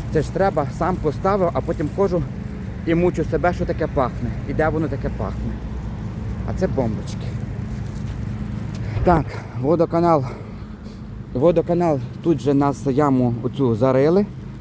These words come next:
але з іншої сторони далі щось риють без перестанку. Ну, ви мою думку на рахунок оцих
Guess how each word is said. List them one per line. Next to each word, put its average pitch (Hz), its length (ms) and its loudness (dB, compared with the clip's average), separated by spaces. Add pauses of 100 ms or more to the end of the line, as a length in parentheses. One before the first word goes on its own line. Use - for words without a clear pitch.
(440)
але 143 340 6 (160)
з 131 100 -6
іншої 160 360 4
сторони 151 480 2
далі 139 180 4
щось 131 480 0 (480)
риють 110 440 4
без 110 120 0
перестанку. 104 720 0 (680)
Ну, 175 120 8
ви 143 100 8
мою 151 220 6
думку 156 320 2
на 131 120 6
рахунок 127 440 2
оцих 127 280 2